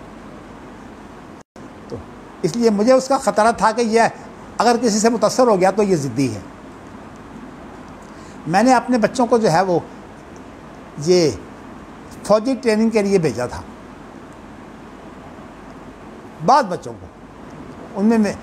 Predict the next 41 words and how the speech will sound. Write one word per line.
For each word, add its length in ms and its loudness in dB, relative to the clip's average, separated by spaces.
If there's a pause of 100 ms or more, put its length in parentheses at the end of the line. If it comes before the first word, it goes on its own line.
(140)
मेरा 240 4
एक 180 2
पोता 260 2
भी 120 -2
था, 240 4
मेरा 220 6
एक 100 2
नवासा 340 -4
भी 120 -4
था। 160 -12 (3250)
उनको 280 4
जब 140 4
मैंने 180 2
ट्रेनिंग 360 2
दिला 240 4
दी, 120 -6
तो 240 2 (340)
मेरा 260 4
बेटा 300 2
मुझे 200 2
आकर 240 2
कहता 280 -4
है, 60 -2
"जी, 80 -6
कि 100 0
मैंने 280 2
भी 80 2
ट्रेनिंग 300 -2
के 60 -6
लिए 80 -2
जाना 240 -8
है।" 100 -12 (1700)
है 200 4
वो 100 4
नेक, 340 0 (2000)
"मैं 120 0
आपसे 360 4
इजाज़त 300 2
लेने 200 -2
आया 160 -4
हूँ।" 100 -8